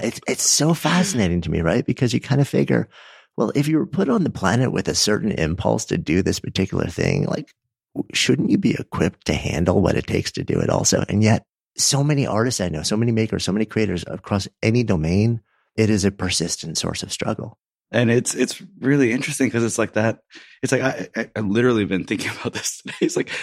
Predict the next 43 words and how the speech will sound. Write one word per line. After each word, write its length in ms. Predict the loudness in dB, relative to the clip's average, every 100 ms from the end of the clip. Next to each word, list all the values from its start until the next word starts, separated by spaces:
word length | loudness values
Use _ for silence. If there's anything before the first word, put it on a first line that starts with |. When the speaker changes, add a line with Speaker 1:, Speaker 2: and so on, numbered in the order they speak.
| -10 -2
Speaker 2:
if 160 | 0 2
I'm, 240 | 0 0
you 100 | 0
know, 160 | 0 0 -6 -2
alone 440 | 2 4 4 4
and 120 | 2
if 120 | -2 -4
I'm 140 | -8
struggling 560 | -4 2 2 4 2 2
with 220 | 0 0
these 160 | -2
kind 200 | -2 -4
of 60 | -4
feelings, 640 | 0 2 4 4 4 2 2
you 80 |
know, 100 | 0
and 100 | 0
all 200 | -2 0
this 140 | 0 0
kind 140 | -4
of 80 | -2
stuff, 160 | -2 -4
like, 120 | -4
how, 200 | -4 -2
like, 220 | -2 -4 _ _ _ _
why 360 | -2 0 -2 -4 -4
can't 280 | -4 -2
I 160 | -2 -2
figure 260 | 0 0 0
out 80 |
how 240 | 0 0 2
to, 220 | 0 -4 _ _ _ _
like, 220 | 0 0 2
deal 180 | 2
with 140 | 4 2
it, 180 | -2 -6 0
process 360 | 2 2 0
it? 160 | 0 0
Because, 460 | 0 4 2 4
like, 180 | 0 0 -8 _
this 160 | 0 2
is 100 | 0
perpetual. 800 | -2 -2 0 0 -2 -4 -6